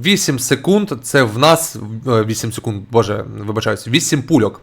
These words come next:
шістнадцять вісімдесят вісім К Д, між пострілами одна секунда, вісім пульок. Е, швидкість горизонтального п'ятдесят сорок дев'ять. Кути нахилу гармати вниз мінус дев'ять. Комфортно, дуже комфортно. Вгору п'ятнадцять.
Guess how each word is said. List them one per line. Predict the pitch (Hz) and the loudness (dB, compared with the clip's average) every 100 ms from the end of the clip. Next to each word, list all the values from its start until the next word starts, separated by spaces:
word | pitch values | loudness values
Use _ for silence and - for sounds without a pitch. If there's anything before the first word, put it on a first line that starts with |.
| - | -12
шістнадцять | - 120 170 - - | -8 2 2 2 -4
вісімдесят | 127 135 120 120 | -4 -4 -4 -4
вісім | 120 - 107 | -6 -6 2
К | 127 | 4
Д, | 180 220 - _ _ _ _ - - | 4 2 -10 _ _ _ _ -12 -4
між | 131 - | -2 0
пострілами | 151 139 117 110 107 - | 2 2 2 -2 -2 0
одна | 120 135 | 0 0
секунда, | 131 151 185 160 139 113 | -2 -2 -2 0 0 0
вісім | 131 127 | -2 -2
пульок. | 113 101 - - - - - - - _ _ _ 113 | -6 -8 -10 -16 -20 -20 -20 -20 -20 _ _ _ 2
Е, | 117 113 110 | 4 6 4
швидкість | - 156 - 107 | 2 -2 0 0
горизонтального | 117 117 110 120 110 107 | 2 2 2 4 2 0
п'ятдесят | 104 107 - 110 | -2 -2 -2 -2
сорок | 110 123 | -2 0
дев'ять. | 180 175 151 - | 2 2 0 -2
Кути | - 214 220 | 0 2 4
нахилу | 147 - 123 | 2 2 2
гармати | 110 120 123 113 117 | 4 4 4 2 0
вниз | 104 113 120 107 | -2 -2 -2 -2
мінус | 127 123 107 | -2 -2 0
дев'ять. | 110 104 - | 0 0 2
Комфортно, | 139 120 123 104 107 | 2 2 2 0 0
дуже | 110 139 110 | 2 2 2
комфортно. | 113 107 110 117 | -2 -2 -4 -2
Вгору | 107 139 110 | 2 2 2
п'ятнадцять. | - - 143 160 | 0 -2 -2 -2